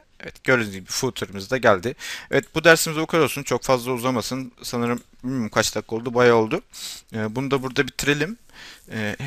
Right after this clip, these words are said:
template'lerimizi oluşturduk. Bir sonraki dersimizde, şunları Ctrl S ile kaydedeyim. Bir sonraki dersimizde diğer sayfalarımızı da uygulayalım. Sonra M Y S Q L database'imizi, e,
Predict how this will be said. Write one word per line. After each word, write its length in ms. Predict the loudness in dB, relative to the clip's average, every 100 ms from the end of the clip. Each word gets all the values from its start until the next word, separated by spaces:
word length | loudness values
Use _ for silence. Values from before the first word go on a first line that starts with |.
| -4 2
template'lerimizi 720 | 2 4 2 2 -2 0 0
oluşturduk. 560 | 0 -2 -6 -8 -6
Bir 100 | -4
sonraki 420 | -2 -2 -2 2 4
dersimizde, 380 | 4 4 -4
şunları 220 | -6 -6 -6
Ctrl 300 | -6 -6 -4
S 120 | -2
ile 80 | 0
kaydedeyim. 540 | 0 0 -2 -6 -6 -14 -20 -12 -4
Bir 80 |
sonraki 400 | -2 0 -2 4
dersimizde 500 | 6 6 4 -2 0
diğer 160 | 6 6
sayfalarımızı 720 | 8 4 4 0 0 -2 -2
da 40 | -2
uygulayalım. 440 | -2 -4 -4 -4
Sonra 220 | -4 -2
M 140 | 0 0
Y 60 |
S 100 | 2
Q 140 | 2 0
L 20 |
database'imizi, 720 | 2 0 0 0 -2 -2 -4 -4 -14 -20 _ 0
e, 220 | 2